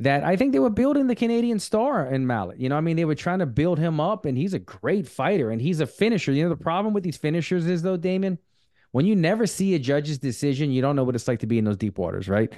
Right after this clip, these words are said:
And Neil Magny's the guy that lives in those deep waters. You can't ever count him out.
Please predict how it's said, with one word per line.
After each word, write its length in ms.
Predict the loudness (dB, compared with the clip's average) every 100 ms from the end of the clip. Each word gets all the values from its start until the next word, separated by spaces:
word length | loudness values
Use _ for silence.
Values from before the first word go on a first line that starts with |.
| -20 -20 _ _
And 560 | -2 2 4 4 2 0
Neil 180 | 2 2
Magny's 340 | 2 2 2
the 60 | 2
guy 220 | 2 2
that 180 | 0 -2
lives 240 | -2 0
in 80 | 2
those 140 | 2 2
deep 200 | 0 0
waters. 440 | 0 0 -2 -6
You 60 | -10
can't 280 | -2 0
ever 160 | 2 0
count 240 | 0 0
him 100 | 2
out. 220 | 0 -2